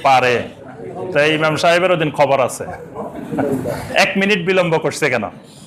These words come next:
আল্লাহু আকবার। সুন্নতের নমুনা দেখতে হলে কোথায় যাইতে হবে? মদিনা, মদিনা যাইতে হবে, সুন্নতের নমুনা। এই চোদ্দশো বছর ধরে আল্লাহ পাক এই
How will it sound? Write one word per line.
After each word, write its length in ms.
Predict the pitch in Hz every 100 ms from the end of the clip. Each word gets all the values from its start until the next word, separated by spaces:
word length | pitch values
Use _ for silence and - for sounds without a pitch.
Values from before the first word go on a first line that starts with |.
| - - -
আল্লাহু 440 | 127 147 147 113
আকবার। 200 | 117 107
সুন্নতের 680 | 104 - 233 247 254 254 247
নমুনা 420 | 214 220 214 208 196
দেখতে 320 | 190 196 214
হলে 260 | 214 226
কোথায় 340 | 233 185 208 208
যাইতে 280 | 214 208 214
হবে? 320 | 220 247 302 - - - - - - -
মদিনা, 380 | 131 127 117 101 - - - - - -
মদিনা 360 | 123 180 190 185
যাইতে 260 | 170 160 156
হবে, 180 | 135
সুন্নতের 480 | 117 170 165 160 170
নমুনা। 420 | 160 147 143 123 92 - - - - - - - -
এই 100 | 147
চোদ্দশো 520 | 151 170 147 175 214
বছর 300 | 196 208 180
ধরে 260 | 151 165
আল্লাহ 220 | 147 143 139
পাক 220 | 143 120 - - - -
এই 360 | 139 147 143 -